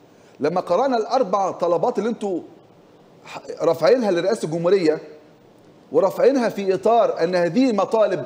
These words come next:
المحور الحريات وحقوق الإنسان، وكانوا أربع مطالب. أنا فاكر قلتوا تمكين المرأة والت-، مش عارف، وتمييز المرأة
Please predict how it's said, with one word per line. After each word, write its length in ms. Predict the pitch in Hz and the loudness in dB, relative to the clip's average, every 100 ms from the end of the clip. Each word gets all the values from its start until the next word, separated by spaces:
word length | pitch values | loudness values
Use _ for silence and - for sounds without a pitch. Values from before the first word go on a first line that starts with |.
| - | -2
المحور 680 | 175 180 233 - 180 175 - - - - _ _ _ _ _ 156 | -2 2 0 2 2 2 -2 -16 -20 -20 _ _ _ _ _ -6
الحريات 720 | 147 196 180 180 220 180 - - - - - _ - | -2 0 2 2 2 2 0 -10 -20 -20 -20 _ -4
وحقوق 440 | 160 160 165 277 214 | -2 0 -2 -2 -2
الإنسان، 480 | 196 170 196 185 | -4 -2 2 4
وكانوا 340 | 180 185 180 233 | 2 -2 0 2
أربع 280 | 269 185 190 | 2 0 -2
مطالب. 480 | 180 208 190 180 170 - - - _ - | -2 2 2 2 -4 -12 -20 -20 _ -6
أنا 140 | 269 - | -2 2
فاكر 420 | 220 277 233 208 - - - _ _ _ _ _ _ _ - | 4 4 2 -2 -4 -18 -20 _ _ _ _ _ _ _ 0
قلتوا 440 | 247 - 208 175 | 0 2 0 0
تمكين 380 | 190 180 240 247 | -2 -2 0 0
المرأة 460 | 190 208 208 185 - - - - - _ _ _ 135 | 0 0 0 -4 -4 -16 -20 -20 -20 _ _ _ 0
والت-، 680 | 175 196 185 180 165 - 185 185 185 | 2 2 2 0 -2 -2 0 2 0
مش 300 | 185 175 202 | 0 -2 -2
عارف، 180 | 214 - | -2 -4
وتمييز 920 | 170 175 170 170 165 - 185 220 220 | 0 2 4 2 2 0 0 2 2
المرأة 460 | 202 196 208 190 | 0 0 0 0